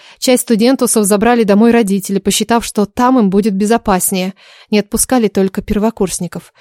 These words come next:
которые из-за неопытности должны были оставаться под надзором наставников. Все мы, кто остался учиться, как будто застыли в оцепенении,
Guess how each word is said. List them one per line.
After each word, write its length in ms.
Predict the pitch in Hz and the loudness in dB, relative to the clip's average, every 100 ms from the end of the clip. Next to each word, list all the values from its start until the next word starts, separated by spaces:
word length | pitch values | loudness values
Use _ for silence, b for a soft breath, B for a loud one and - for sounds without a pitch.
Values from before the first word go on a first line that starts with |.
| b b | b b
которые 360 | 202 - 208 | -4 0 2
из-за 120 | 190 202 | 4 4
неопытности 600 | 208 254 - 202 - 208 | 4 2 0 -2 -2 0
должны 300 | 202 202 247 | 0 2 2
были 160 | 214 | 2
оставаться 480 | 196 - 202 226 - - | 0 -2 -2 -2 -4 -4
под 140 | 208 | 0
надзором 440 | 202 196 208 196 196 | 2 2 2 2 2
наставников. 800 | 226 - 180 165 160 170 - _ _ _ _ _ - | 0 -2 -2 -4 -10 -14 -18 _ _ _ _ _ -6
Все 220 | - 196 | -2 2
мы, 300 | 196 254 269 | 2 2 -2
кто 200 | - 208 | -2 0
остался 420 | 214 277 269 233 | 2 0 0 0
учиться, 400 | 214 - 277 233 | 0 0 0 -2
как 160 | 214 190 | -2 0
будто 280 | 233 - 208 | -2 0 0
застыли 420 | 208 - 233 220 | 0 0 0 2
в 80 | 208 | 0
оцепенении, 720 | - 208 220 208 175 165 170 | -4 -2 0 2 0 -4 -8